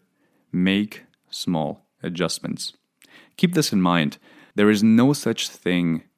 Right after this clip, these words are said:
as an overnight success. Every lifestyle adaptation or habit change takes time and effort, which is why I advise all of us,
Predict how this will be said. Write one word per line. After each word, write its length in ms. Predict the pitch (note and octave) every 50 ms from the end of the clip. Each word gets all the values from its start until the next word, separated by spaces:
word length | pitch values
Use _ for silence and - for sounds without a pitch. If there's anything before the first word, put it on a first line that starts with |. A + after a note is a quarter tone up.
| _ _
as 180 | - F2+ F2 E2+
an 120 | F2 E2+
overnight 400 | E2+ F2 E2+ F2+ E2+ E2 E2 D#2
success. 640 | - - - - - - F#2 F2+ D#2+ - - - - _ _ _ _ _ _ -
Every 340 | A2 C3 C#3+ D3 D3+ C#3+ B2+
lifestyle 680 | G#2+ G2+ G2+ F#2+ F#2+ G#2 G#2 - - - F#2 F2 E2+
adaptation 600 | F2 E2+ - E2+ F2 F2+ F#2 - - F2+ E2+ - - _
or 360 | F#2 F2+ F2+ F2+ E2+ E2+ F2
habit 500 | - - - - G#2+ G#2+ A#2 A2+ - -
change 500 | - - - E2+ E2 E2 E2 D#2+ - - _ _ _ _ _ _ _ _
takes 360 | - - F2 D#2+ - - - -
time 840 | _ - - - - F2+ E2+ E2+ E2 D#2+ E2 E2 E2 E2+ - - _ _ _ _ _ _ _ _ _ _ -
and 160 | - - - -
effort, 440 | A2+ - - - D2+ - - - _ _ _ _ _ _ _ _ _ _ _ _ _
which 200 | - G2 G2 -
is 100 | F#2 F2
why 300 | F#2+ F#2 F2 F2+ F2+ E2+ -
I 100 | - G#2+
advise 440 | A2 G#2 G#2 - G2 F2+ F2 F2+ -
all 220 | - - D3+ D#3+
of 100 | C3+ G#2
us, 280 | E2 E2+ - - - -